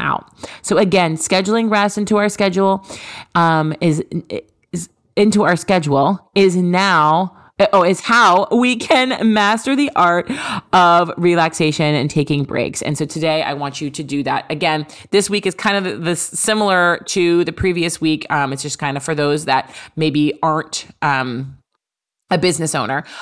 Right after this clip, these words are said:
but, but yeah, we need to be scheduling the breaks. We need to be prioritizing the breaks. We need to be scheduling the rest. We need to understand that it is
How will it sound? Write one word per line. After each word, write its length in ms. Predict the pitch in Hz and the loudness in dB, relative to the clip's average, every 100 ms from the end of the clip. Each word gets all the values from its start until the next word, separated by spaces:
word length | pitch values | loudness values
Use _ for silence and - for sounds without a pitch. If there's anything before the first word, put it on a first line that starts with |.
| - - | -8 0
but, 300 | 175 170 - 156 _ - | 2 2 -4 -20 _ -6
but 140 | 208 | -2
yeah, 340 | 208 190 165 - | 0 -2 -4 -12
we 220 | - 170 | -8 -4
need 180 | 196 202 | -2 -2
to 60 | 175 | -2
be 80 | 190 | -4
scheduling 540 | - 220 190 226 247 | -2 0 0 0 -2
the 80 | 247 | -2
breaks. 400 | 247 262 277 - | 0 -2 -4 -4
We 100 | 196 | -2
need 80 | 175 | -2
to 40 | |
be 80 | 165 | -2
prioritizing 760 | - 127 143 185 233 247 254 247 | -4 -2 0 0 0 0 0 -2
the 80 | |
breaks. 280 | 233 247 254 | -2 -2 -2
We 120 | 185 | -6
need 140 | 143 139 | -4 -6
to 40 | |
be 140 | - 160 | -2 -2
scheduling 300 | 190 240 247 | 0 -2 -2
the 80 | |
rest. 360 | 240 247 254 - - - - | -2 -2 -2 -8 -18 -18 -4
We 140 | 190 | 0
need 280 | 214 214 226 | 2 2 0
to 220 | 262 247 - | -2 -2 0
understand 1080 | 202 208 202 - - 160 156 165 202 226 - - - | 0 0 -4 -8 -4 -2 0 -2 -2 -4 -8 -20 -6
that 240 | 185 185 - | -2 -2 2
it 260 | 202 208 | 2 2
is 200 | 214 208 | 0 0